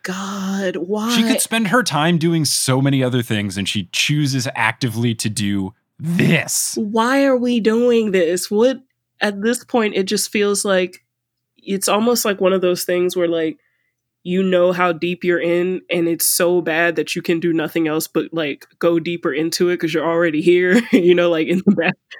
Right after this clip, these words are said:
Speaker 1: She's like, "Well, I'm here now. <laughs> Like, let's just, if we're gonna do it, we're gonna go, <laughs> we're gonna go all the way with this shit." Like, I'm just like, "Oh, girl, just,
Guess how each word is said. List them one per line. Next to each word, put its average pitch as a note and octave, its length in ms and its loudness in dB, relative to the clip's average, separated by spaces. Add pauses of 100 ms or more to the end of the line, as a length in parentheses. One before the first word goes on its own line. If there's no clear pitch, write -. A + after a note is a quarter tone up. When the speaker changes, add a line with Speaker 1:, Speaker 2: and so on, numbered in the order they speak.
(400)
Speaker 1:
She's A3+ 200 0
like, F#3+ 160 2
"Well, G3 300 4
I'm G3 160 -2
here G3+ 200 2
now. F3 360 2
<laughs> - 20 -2
Like, F#3+ 300 2
let's G3+ 280 2
just, G3 320 4
if F#3 140 2
we're F#3+ 160 6
gonna F#3+ 140 4
do G3 180 6
it, F3+ 80 6
we're G3 140 6
gonna F#3 240 2
go, F3+ 320 2
<laughs> G3+ 200 0
we're A3 100 4
gonna F#3+ 220 4
go G#3 120 2
all F3 180 4
the E3+ 80 2
way E3 160 0
with F3 140 0
this G3 120 2
shit." - 380 -2
Like, F#3 240 4 (480)
I'm G#3+ 180 0
just A#3 220 -6
like, A3+ 300 -4
"Oh, G#3+ 260 -2
girl, G#3+ 440 -4
just, - 280 -4